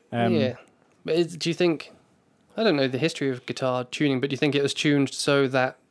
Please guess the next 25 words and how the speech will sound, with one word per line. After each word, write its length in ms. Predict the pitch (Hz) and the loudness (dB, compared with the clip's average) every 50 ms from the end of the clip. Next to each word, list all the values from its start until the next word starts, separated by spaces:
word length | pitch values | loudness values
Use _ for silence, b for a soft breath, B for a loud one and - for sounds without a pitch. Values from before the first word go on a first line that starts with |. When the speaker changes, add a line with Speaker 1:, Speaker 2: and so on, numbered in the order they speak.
| - | -14
Speaker 2:
nice 420 | 151 139 135 135 139 135 127 123 - | -10 -8 -4 -2 0 0 0 -2 -4
big 280 | - - 131 127 120 | -4 -4 -4 -4 -4
open 200 | 120 120 120 117 | -4 -6 -6 -6
chords 220 | 113 123 117 117 - | -6 -4 -6 -6 -6
could 100 | - 131 | -8 -10
be 60 | 123 | -6
played 260 | - 127 120 123 123 | -4 -4 -4 -2 -2
easily? 320 | 131 135 123 131 127 127 | -4 -4 -2 -2 -2 -2
Speaker 1:
I 60 | 123 147 | 0 0
think 160 | 190 180 120 | 0 2 2
so, 120 | 127 127 127 | 4 4 4
'cause 160 | 143 131 117 | 4 2 2
guitar 260 | 135 123 170 165 143 | 4 6 8 8 8
was 220 | 131 131 139 131 | 10 8 8 8
not 140 | 139 147 147 | 8 6 6
intended 380 | 131 127 120 - 147 139 127 - | 6 4 4 4 6 6 6 4
to 40 | 120 | 2
be 160 | 104 123 120 | 2 4 4
a 60 | 113 | 4
solo 580 | 107 - 135 131 127 120 117 110 110 113 110 107 _ _ _ _ _ _ _ - | 4 4 6 6 8 8 8 6 6 4 2 -2 _ _ _ _ _ _ _ 0
instrument. 420 | 135 120 - 113 104 101 104 - | 0 0 2 0 0 -2 -2 -2
It 120 | - 123 117 | -2 0 0
was 160 | 120 123 120 | 2 2 2
intended 320 | 120 117 135 127 123 120 | 2 0 2 0 0 0
to 260 | - 127 120 117 113 | 2 2 2 2 2